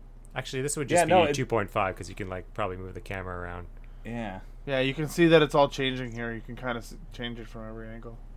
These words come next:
Speaker 3: Looks like you co-, it's co-op too, from the looks of it.
Speaker 1: Yeah.
Speaker 3: It's still co-op, I mean.
Speaker 1: Yeah.
Speaker 2: Yeah, no, it's,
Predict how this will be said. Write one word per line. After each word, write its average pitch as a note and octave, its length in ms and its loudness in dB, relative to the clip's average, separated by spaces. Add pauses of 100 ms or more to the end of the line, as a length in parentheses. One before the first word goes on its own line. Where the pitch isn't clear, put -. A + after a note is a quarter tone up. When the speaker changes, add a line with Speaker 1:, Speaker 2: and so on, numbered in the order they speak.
(1400)
Speaker 3:
Looks - 180 -8
like C#3 180 4
you C3+ 100 -6
co-, C#3+ 200 0
it's - 160 0
co-op B2+ 460 6
too, C#3 220 2
from A#2 180 -8
the A2+ 60 -6
looks A2+ 240 -4
of G2+ 160 -8
it. D3 100 -6 (160)
Speaker 1:
Yeah. A#2+ 420 4 (1700)
Speaker 3:
It's - 120 -14
still F3+ 260 12
co-op, A2+ 440 2
I G#2+ 140 -2
mean. G2+ 260 -8 (680)
Speaker 1:
Yeah. G#2+ 240 -4 (760)
Speaker 2:
Yeah, D3 240 0
no, C3+ 380 2
it's, A#2+ 280 0